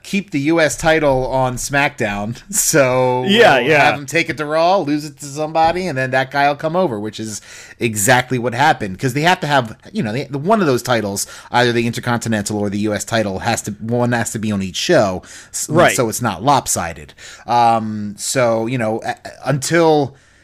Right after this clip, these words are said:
Speaker 1: Jeff Hardy came out relatively early in SmackDown with the
Speaker 2: Mm-hmm.
Speaker 1: title, I thought
Speaker 2: Mm-hmm.
Speaker 1: there was a possibility, a very good possibility, that Seth Rollins would be taking the Intercontinental Championship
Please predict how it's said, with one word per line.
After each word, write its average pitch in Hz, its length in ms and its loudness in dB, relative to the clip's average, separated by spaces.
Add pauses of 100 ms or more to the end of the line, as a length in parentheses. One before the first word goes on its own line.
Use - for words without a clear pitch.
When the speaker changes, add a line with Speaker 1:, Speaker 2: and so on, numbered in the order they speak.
(120)
Speaker 1:
Jeff 156 220 4
Hardy 160 260 2
came 135 220 -2
out 123 160 0
relatively 170 500 0
early 147 420 0
in 131 140 -2
SmackDown 104 1000 -2
with 143 200 2
the - 60 -4
Speaker 2:
Mm-hmm. 151 140 0
Speaker 1:
title, 127 440 2 (140)
I 131 120 0
thought 123 140 4
Speaker 2:
Mm-hmm. 123 60 0
Speaker 1:
there 131 80 0
was 107 120 -4
a - 40 -8
possibility, 123 600 0
a 107 40 -4
very 123 180 2
good 175 180 -4
possibility, 101 580 -4
that 92 100 -10
Seth - 280 -2
Rollins 107 640 0 (300)
would 113 120 0
be 107 120 -2
taking 110 340 -2
the 101 140 -2
Intercontinental 110 800 -2
Championship 98 760 -6